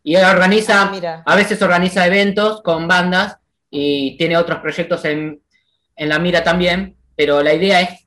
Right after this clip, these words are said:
Speaker 1: tratar de revertir esa situación, porque hay una realidad también, que eso también perjudica a los músicos que quieren hacer, eh, algo en serio con la música.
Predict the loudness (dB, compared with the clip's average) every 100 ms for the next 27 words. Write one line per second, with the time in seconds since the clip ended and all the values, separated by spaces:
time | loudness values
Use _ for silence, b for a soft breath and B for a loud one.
0 | _ -6 -2 0 2 2 2 0 -2 -4
1 | -6 -6 -6 -6 -4 -2 -2 -4 _ -2
2 | 0 2 2 0 0 -2 0 -2 -4 -12
3 | _ _ _ -2 0 0 -2 -2 -2 -4
4 | -6 -6 -4 -2 -2 -4 -8 -8 -4 -4
5 | -4 -4 -4 -4 -4 -4 -6 _ _ _
6 | _ -8 -4 -2 -2 -2 -2 -4 -8 _
7 | _ _ -6 0 2 0 0 0 0 -2
8 | -4 -10 -12 -14